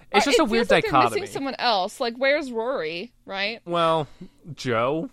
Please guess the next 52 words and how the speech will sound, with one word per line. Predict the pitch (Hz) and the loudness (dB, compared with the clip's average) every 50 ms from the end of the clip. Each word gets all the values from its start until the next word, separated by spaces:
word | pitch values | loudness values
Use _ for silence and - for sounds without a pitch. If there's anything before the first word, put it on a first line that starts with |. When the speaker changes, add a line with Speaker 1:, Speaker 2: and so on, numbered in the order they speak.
| _ _ _ - 180 | _ _ _ -20 -14
Speaker 1:
Mm. | 165 147 143 143 143 135 - _ _ _ - - - - - - - - | -10 -8 -8 -6 -8 -8 -10 _ _ _ -20 -20 -20 -18 -18 -18 -16 -10
Speaker 2:
Yeah, | 247 311 349 381 | -4 -2 -2 -2
they | 330 339 254 | -2 -4 -6
just | 359 381 - | -6 -8 -8
sort | - 403 403 | -8 -8 -8
of | 381 349 | -8 -10
re-, | 311 269 - _ _ _ _ _ _ _ _ _ _ _ _ _ _ _ _ _ _ _ _ _ 254 - - | -12 -14 -16 _ _ _ _ _ _ _ _ _ _ _ _ _ _ _ _ _ _ _ _ _ -20 -14 -10
did, | 370 330 - - | -10 -10 -8 -6
is, | 349 359 302 - | -8 -8 -8 -10
was, | 277 330 339 294 - - | -10 -10 -10 -10 -10 -10
is | 262 - 302 294 | -10 -10 -10 -10
Joe | - 339 320 349 | -8 -8 -6 -6
in | 440 415 349 | -6 -8 -8
this | 370 - | -10 -12
scene? | - - 226 214 254 302 415 427 | -12 -12 -12 -10 -10 -10 -10 -10
I | - 247 | -10 -10
don't | 302 370 415 | -10 -10 -10
think | 403 370 339 302 | -12 -12 -10 -10
he | 247 214 220 - | -10 -6 -4 0
is. | - | 4
Speaker 1:
No, | 165 156 139 127 | 4 6 6 4
he's | 127 151 135 - 156 | 2 0 -2 -2 0
not. | 147 139 135 135 139 | 2 4 4 4 2
And | 165 175 185 | -2 -2 2
also, | 185 190 202 - 214 196 165 - | 2 2 2 4 4 2 2 4
I | 165 170 | 2 0
think | - 220 220 170 - - - - _ _ _ _ _ _ - | 0 0 -2 -2 -6 -12 -20 -20 _ _ _ _ _ _ -6
part | - 180 165 175 175 | 2 4 4 4 4
of | 180 185 | 2 0
it | 180 143 | 0 -2
is | 147 127 123 | -2 -4 -2
that, | 143 139 131 127 123 123 - | 0 0 0 0 -2 -4 -2
um, | 131 127 123 117 110 107 104 107 110 110 113 117 - _ _ _ _ _ _ _ _ _ _ _ _ _ 165 | 0 0 0 0 -2 -6 -8 -10 -14 -16 -16 -18 -20 _ _ _ _ _ _ _ _ _ _ _ _ _ 4
at | 165 180 - | 4 6 6
the | 214 214 | 4 2
be-, | 214 208 151 | 2 0 0
when, | 156 151 170 175 170 175 156 | 0 0 -2 -2 -2 -2 -2
when | 165 165 | -2 -2
he | 175 196 - | -2 -2 -4
came | - 185 190 202 233 | -4 -4 -4 -4 -4
to | 240 | -2
talk | - 233 208 - - | 0 0 0 0 -2
to | 147 | -6
Sam, | - - 147 147 147 131 113 110 | -4 -2 0 0 0 0 0 -2
Sam | - - 156 151 156 | -2 -4 -4 -2 -4
is | 160 - - 151 | -6 -4 0 0
like, | 127 120 - | 0 0 0
"Hey, | - - 139 143 | -4 -4 -4 -2
you | 131 117 113 | -2 -4 -4
want | 120 127 120 120 | -6 -6 -6 -6
a | |
lift?" | 113 110 113 120 143 170 170 - - | -6 -6 -4 -2 -4 -4 -4 -8 -16